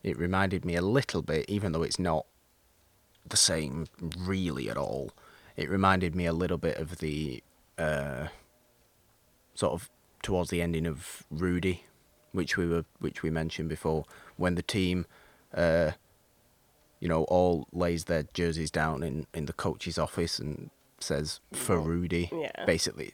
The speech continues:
Speaker 1: basically saying, you know, "We're not gonna play unless you put Rudy in the team." <laughs>
Speaker 2: Yeah.
Speaker 1: Um, it's very similar to that. It's a case of, "We're not gonna play if you do what you're doing right now."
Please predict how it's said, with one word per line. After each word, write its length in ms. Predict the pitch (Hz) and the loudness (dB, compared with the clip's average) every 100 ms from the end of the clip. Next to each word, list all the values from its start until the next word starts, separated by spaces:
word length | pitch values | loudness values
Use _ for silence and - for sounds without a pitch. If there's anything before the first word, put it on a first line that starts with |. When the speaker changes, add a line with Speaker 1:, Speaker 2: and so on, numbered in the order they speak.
| - | -2
Speaker 1:
basically 380 | 104 87 80 80 | 0 0 0 -2
saying, 400 | - 87 85 82 - - - - | 0 2 0 -4 -8 -20 -20 -10
you 100 | 87 | -2
know, 180 | 87 82 | 0 2
"We're 140 | 123 135 | 6 8
not 140 | 92 | 8
gonna 140 | 95 90 | 4 2
play 300 | 107 95 90 | 4 6 6
unless 340 | 87 80 - | 4 2 0
you 80 | 80 | -2
put 180 | 101 - | -2 -2
Rudy 340 | 80 80 73 | 0 0 0
in 100 | 73 | -4
the 60 | 57 | -4
team." 300 | - 95 90 107 | 0 0 0 -2
<laughs> 220 | 110 135 | -4 -4
Speaker 2:
Yeah. 200 | 113 - - _ _ - - - _ _ _ _ _ | -4 -6 -10 _ _ -20 -20 -20 _ _ _ _ _
Speaker 1:
Um, 640 | - 85 82 85 80 71 - - | 0 2 2 2 -2 -4 -8 0
it's 160 | 123 101 | 0 2
very 360 | 113 107 101 | 6 8 8
similar 400 | 95 101 90 82 | 4 2 2 2
to 120 | 82 80 | 0 0
that. 300 | 85 85 - | 2 2 0
It's 220 | 82 - | -4 -2
a 60 | 82 | -4
case 360 | - 76 - | -2 -2 -2
of, 220 | 76 78 | -6 -6
"We're 160 | 87 90 | 0 0
not 160 | 85 - | 0 0
gonna 180 | 78 | -2
play 460 | 76 - 87 82 80 | -2 0 2 4 2
if 260 | 78 - - | 0 -4 -4
you 260 | 85 82 | 0 0
do 240 | 76 80 71 | 0 -2 0
what 220 | 73 - | -2 -4
you're 160 | 60 69 | -6 -6
doing 300 | 60 52 50 | -8 -8 -8
right 200 | 50 50 | -10 -10
now." 220 | 50 50 | -10 -12